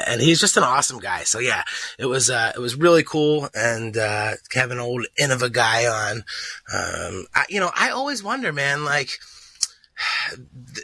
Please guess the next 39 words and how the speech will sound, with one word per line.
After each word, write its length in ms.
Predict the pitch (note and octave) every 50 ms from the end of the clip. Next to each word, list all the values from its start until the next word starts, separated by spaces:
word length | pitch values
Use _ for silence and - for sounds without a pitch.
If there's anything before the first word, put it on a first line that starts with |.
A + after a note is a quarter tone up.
| - -
the 120 | - -
people 280 | - - B3+ B3+ C#4 B3+
say 160 | - A#3+ A#3
all 120 | A3+ A3
the 100 | G3 E3+
time 280 | - - G3+ G3 G3 F#3
that 80 | D#3 -
there 100 | C#3+ C#3
just 220 | C3 B2+ A#2 C3 C3
wasn't 300 | D3+ E3 D#3 E3 D#3+ C#3
the 60 | C#3+
kind 260 | - D3 D#3 D3+ C3+
of 60 | -
competition 640 | - - D3 C#3 - - - - C3+ A#2 - A#2 F#2+
back 220 | G2 F#2+ - -
then. 100 | - G2+
The 80 | F#2+ F#2
competition 560 | - E3 F#3+ F3+ D#3 - E3 D3+ C3+ C#3 A#2
is 160 | G#2+ - -
much, 400 | A2+ B2 C#3 E3+ - - - - - - _ _ - - - - - -
much 260 | C#3 D#3+ F#3+ G3 -
more 180 | G3+ G3+ F#3 D#3
difficult 460 | C3+ D#3+ D3+ - - - D3+ C3+ A#2
right 140 | A#2+ A2 A2
now. 140 | C3 B2+ A#2
But 160 | C3+ A#2 - - - - - - - - -
as 240 | - D#3 E3 D#3 - -
I'm 100 | - G3+
doing 220 | A#3+ C#4+ C4+ G3+ E3
research 340 | F#3+ G3 - - F#3 - -
for 140 | - D#3 D3+
these 140 | D3+ C#3
shows 420 | - - - D3 D#3+ D#3+ D3 B2 -
and 140 | G2 G#2+ A#2
I'm 200 | A2+ C3 F#3+ F#3+
looking 420 | D#3 C#3+ C#3 C#3+ - - F3 E3 D#3
at 120 | C#3+ -
the 80 | B2+ B2
names 720 | A#2 A#2+ C3 D#3 F3 F3 C3+ A2+ F#2+ F2+ F#2+ - - -